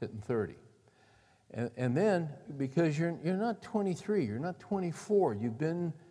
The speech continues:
you got some, you know, miles on your tires. Now, now you're hitting thirty. And you probably got a wife, and you got some kids, and,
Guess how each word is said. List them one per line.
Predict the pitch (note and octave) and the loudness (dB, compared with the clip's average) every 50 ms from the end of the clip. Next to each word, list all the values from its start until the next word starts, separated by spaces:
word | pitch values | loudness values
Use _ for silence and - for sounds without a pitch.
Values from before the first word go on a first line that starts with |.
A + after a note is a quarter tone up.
| - _ _ _ _ _ _ _ - | -20 _ _ _ _ _ _ _ -4
you | D3 | 0
got | D#3 F3+ F#3 F3+ | 2 2 2 0
some, | - - F3 E3 E3+ | 0 -2 -2 -2 0
you | E3+ C#3+ C3+ D3 D3+ D#3+ E3+ | -2 -2 -2 -4 -4 -2 -2
know, | F3 D3+ | -2 0
miles | C#3+ D#3 E3 E3+ F3 E3+ D3+ D#3+ | 0 0 0 0 0 0 0 0
on | D#3 D3 | 0 0
your | C#3+ C3+ | -2 -2
tires. | - E3+ F3 F3 D#3+ G#2+ F2+ F2 - | -2 0 0 0 0 0 -4 -4 -4
Now, | C#3 D#3 E3+ C#3+ D3 | -2 -2 -2 -2 -2
now | D#3+ F3 | 0 0
you're | G#3 A3+ A3+ F#3+ | 2 2 2 2
hitting | G3 G3+ D#3 D3+ | 2 2 0 -2
thirty. | C3 - - F#3 F3+ E3+ A#2+ - - - - - - - - - - - - - | -6 -2 0 2 2 2 0 -2 -6 -10 -16 -20 -20 -20 -20 -20 -20 -16 -8 -6
And | C#3+ C#3 | -4 -4
you | C#3 | -2
probably | C3+ E3+ E3+ F#3 G3+ G#3 G3+ | 0 2 2 4 4 6 6
got | G3+ G3 F#3+ | 6 4 4
a | E3+ | 4
wife, | D3+ D3 D3+ D3+ E3 E3+ D#3+ - | 4 4 4 4 4 2 0 -2
and | D3+ B2+ | -2 -2
you | B2 B2 | 0 0
got | C#3 D3+ D3+ | 0 -2 -2
some | - - E3+ | -4 -6 -8
kids, | D#3 - - D#3 D#3 D#3 D#3 D3+ C#3+ - A#2+ | -8 -4 -2 0 0 0 -2 -4 -6 -4 -4
and, | G#2+ G2+ F2+ | -2 -4 -4